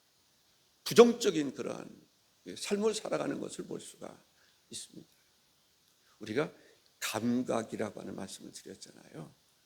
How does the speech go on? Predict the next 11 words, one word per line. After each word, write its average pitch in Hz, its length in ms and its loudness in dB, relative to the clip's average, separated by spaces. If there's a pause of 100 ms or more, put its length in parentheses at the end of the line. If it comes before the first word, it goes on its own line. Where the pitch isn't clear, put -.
(360)
영적인 101 460 -6
감각이 110 520 -14
있어야 - 300 -12
돼요. - 280 -20 (880)
그러니까 - 260 -4
감각이 160 640 0
있으면 - 680 0 (1000)
때로는 180 600 8
부르짖어 160 440 -2
기도도 156 480 -2
하고, - 640 -10